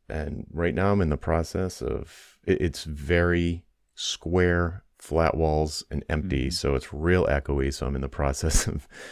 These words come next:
Speaker 1: of doing all the sound dampening, but I also need to get my light, my light game in order.
Speaker 2: Mm-hmm.
Speaker 1: So I, I will be, uh, picking up the book as soon as we hang up here.
Speaker 2: Awesome.
Speaker 1: Uh, where can people
Speaker 2: Thank you.
Speaker 1: go to find out more about what you're doing? Maybe get some,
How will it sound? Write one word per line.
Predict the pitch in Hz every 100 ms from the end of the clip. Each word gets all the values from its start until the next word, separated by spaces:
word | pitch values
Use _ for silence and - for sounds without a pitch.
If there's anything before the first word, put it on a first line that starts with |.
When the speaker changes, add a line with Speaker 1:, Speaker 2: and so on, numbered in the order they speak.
| - -
Speaker 1:
of | 76
doing | 73 76 76
all | 69
the |
sound | 69 101 104
dampening, | 95 73 78 78 78
but | 78
I | 76
also | 76 87 87
need | 85 76
to |
get | 76 71
my | 69
light, | 71 82 98 - _ _ -
my | 78 69
light | 73 98 -
game | 95 90 90 90 95
in | 92
order. | 90 92 87 87
Speaker 2:
Mm-hmm. | 87
Speaker 1:
So | 67 67 50 71 -
I, | 80
I |
will | 85
be, | 78 76 73 - - -
uh, | - - - - - _ _
picking | - 104 104
up | -
the |
book | 82 85
as | 76
soon | -
as | 73
we | 69
hang | 71 -
up | -
here. | - - 78 _ _ - -
Speaker 2:
Awesome. | - - - - _ - - - - - - -
Speaker 1:
Uh, | 95
where | 104 151
can | 202
people | 196 180
Speaker 2:
Thank |
you. | 147
Speaker 1:
go |
to | 127
find | 120 107
out | 80
more | 95 95
about | 82 -
what | 85
you're | 71
doing? | 73 120 120 117 117 -
Maybe | 76 71 73
get | 69 73
some, | - 73 71 69